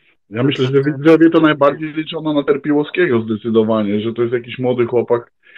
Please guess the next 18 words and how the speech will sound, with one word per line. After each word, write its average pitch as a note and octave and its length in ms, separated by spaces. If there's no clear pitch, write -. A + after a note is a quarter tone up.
za A2+ 140
którego A#2+ 360
można A#2 300
wziąć A#2 220
jakieś A#2 280
pieniądze, A#2 640
ale B2 280
ta, B2 160
ta C3+ 80
forma C3+ 420
to C3 60
jego C3+ 220
to C#3+ 100
też C#3+ 180
jednak G#2 300
była G2 260
sinusoida F#2+ 540
taka. D#2+ 180